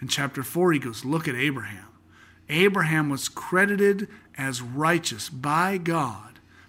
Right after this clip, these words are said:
because he believed." And you go, "Yeah, but Abraham got all these promises from God."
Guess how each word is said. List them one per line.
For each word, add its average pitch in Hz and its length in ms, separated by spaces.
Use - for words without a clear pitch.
because 131 280
he 131 80
believed." 131 920
And 165 80
you 170 60
go, 175 100
"Yeah, 185 220
but 165 100
Abraham 180 420
got 156 160
all 151 80
these 139 140
promises 190 540
from 139 180
God." 107 260